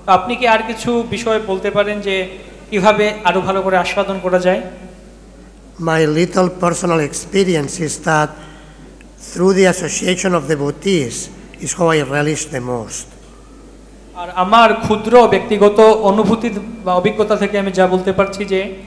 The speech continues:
Speaker 1: আমরা ভক্ত সঙ্গে, সাধু সঙ্গের মধ্যে, সাধু সঙ্গের মাধ্যমে সব সর্বোত্তমভাবে আস্বাদন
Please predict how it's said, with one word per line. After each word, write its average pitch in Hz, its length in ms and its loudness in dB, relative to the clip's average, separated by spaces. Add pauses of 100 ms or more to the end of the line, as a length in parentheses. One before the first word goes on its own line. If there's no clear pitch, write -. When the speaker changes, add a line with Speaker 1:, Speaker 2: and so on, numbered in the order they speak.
(460)
Speaker 1:
আমরা 196 280 6
ভক্ত 208 420 4
সঙ্গে, 233 340 2
সাধু 220 280 2
সঙ্গের 233 440 2
মধ্যে, 196 480 2
সাধু 190 240 -6
সঙ্গের 208 340 -2
মাধ্যমে 190 580 -4 (420)
সব 220 300 4
সর্বোত্তমভাবে 240 840 4
আস্বাদন 208 380 2